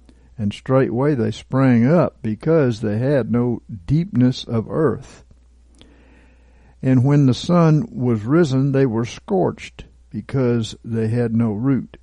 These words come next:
and they withered away. The sun coming up and scorching them represents tribulations or trials to, uh, make you, or to offer you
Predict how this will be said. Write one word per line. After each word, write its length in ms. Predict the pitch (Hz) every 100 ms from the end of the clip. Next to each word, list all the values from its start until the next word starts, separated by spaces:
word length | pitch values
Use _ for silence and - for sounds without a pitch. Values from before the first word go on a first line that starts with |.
| _
and 520 | 117 104 76 113 107
they 120 | 101
withered 520 | 101 120 123 123 120 110
away. 560 | 107 131 131 - 123 123 _ _
The 80 | -
sun 320 | - 120 113
coming 400 | - 117 110 107
up 180 | 117 -
and 100 | 98
scorching 540 | - - 123 117 104 101
them 220 | 107 113
represents 600 | 110 113 - 110 104 -
tribulations 880 | - - 120 98 101 131 139 113 113
or 200 | 107 101
trials 800 | 101 127 127 131 107 92 113 - _ - _ _ - -
to, 420 | 113 110 110 104
uh, 340 | 107 101 101 82
make 340 | 117 123 -
you, 260 | 120 113 107 _
or 240 | - 104 101
to 180 | - 95 - _ _ _
offer 460 | - 143 160 - 110
you 420 | 107 117 117